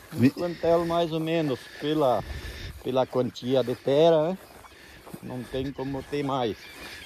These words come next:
Speaker 2: Vinte e nove, você veja bem, vinte e nove cabeça, vinte e nove bovino em seis hectares, né?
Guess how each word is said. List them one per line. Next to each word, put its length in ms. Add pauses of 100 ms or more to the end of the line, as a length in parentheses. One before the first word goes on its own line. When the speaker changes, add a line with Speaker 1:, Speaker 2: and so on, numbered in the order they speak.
(100)
Speaker 2:
Vinte 220
e 40
nove, 200
você 140
veja 180
bem, 140
vinte 260
e 40
nove 500
cabeça, 720 (600)
vinte 260
e 40
nove 720 (1120)
bovino 560
em 200
seis 540
hectares, 800
né? 300